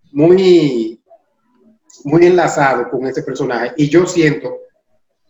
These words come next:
bueno, una vez en un programa de televisión, mientras me estaban entrevistando, yo lo dejé puesto en una silla.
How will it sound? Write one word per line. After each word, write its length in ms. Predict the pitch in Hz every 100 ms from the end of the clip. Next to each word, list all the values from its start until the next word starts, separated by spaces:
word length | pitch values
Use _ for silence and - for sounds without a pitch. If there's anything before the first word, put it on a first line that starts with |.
| _
bueno, 420 | 156 180 165 151 - - _ _
una 280 | 185 185 208
vez 460 | 180 165 143 - -
en 120 | 147
un 80 | 165
programa 400 | 180 170 160 156
de 80 | 151
televisión, 400 | 147 147 147 135
mientras 260 | 135 135
me 100 | 135
estaban 280 | 131 151 175
entrevistando, 560 | 180 185 180 - 147 139
yo 120 | 135
lo 100 | 147
dejé 240 | 156 160
puesto 300 | 156 160 151
en 80 | 151
una 180 | 160 160
silla. 420 | 156 131 117 -